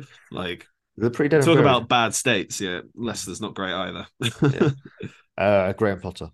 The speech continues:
Speaker 1: Uh, I think he needs some time to cool off, really. I don't think s-, I don't think walking into a Spurs job
Speaker 2: If it,
Speaker 1: right now would
Speaker 2: this isn't
Speaker 1: would
Speaker 2: the
Speaker 1: be a
Speaker 2: ideal
Speaker 1: good fit for
Speaker 2: situation,
Speaker 1: anyone.
Speaker 2: no?
Speaker 1: No, I don't think so. I think he needs a, another little mid-prem,
Speaker 2: Yeah.
Speaker 1: mid-prem,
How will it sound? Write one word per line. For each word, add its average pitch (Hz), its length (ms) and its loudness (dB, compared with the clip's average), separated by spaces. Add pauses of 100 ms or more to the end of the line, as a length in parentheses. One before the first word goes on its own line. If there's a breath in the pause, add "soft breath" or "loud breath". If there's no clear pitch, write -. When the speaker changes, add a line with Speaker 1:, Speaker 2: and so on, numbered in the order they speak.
(1700)
Speaker 1:
Uh, 65 460 -6
I - 20 -14
think - 240 -18
he 85 140 -12
needs 90 220 -14
some 95 160 -14
time 95 280 -10
to - 100 -12
cool 98 380 -6
off, 101 200 -10
really. 98 340 -6 (340)
I 98 60 -12
don't 98 200 -8
think 92 200 -10
s-, - 200 -18
I 101 100 -8
don't 98 180 -6
think 95 140 -8
walking 98 280 -8
into 98 220 -10
a 98 60 -8
Spurs 98 380 -10
job 101 160 -6
Speaker 2:
If 95 60 -2
it, 98 60 2
Speaker 1:
right 95 180 -6
now 95 200 -6
would 92 200 -10 (140)
Speaker 2:
this 104 140 0
isn't 107 140 2
Speaker 1:
would - 0 -
Speaker 2:
the - 0 -
Speaker 1:
be 107 60 4
a 107 40 6
Speaker 2:
ideal 107 160 6
Speaker 1:
good - 60 0
fit 120 120 4
for 117 160 6
Speaker 2:
situation, 110 180 0
Speaker 1:
anyone. 107 280 0
Speaker 2:
no? 120 60 -8 (760 loud breath)
Speaker 1:
No, 95 260 -4
I 95 80 -2
don't 95 220 -4
think 82 180 -10
so. 82 240 -8 (120)
I 87 80 -10
think 95 160 -6
he 90 80 -10
needs 90 240 -12
a, 85 200 -10
another 92 320 -10
little 90 280 -12 (140)
mid-prem, 92 760 -8 (440)
Speaker 2:
Yeah. 101 80 -10
Speaker 1:
mid-prem, 92 560 -10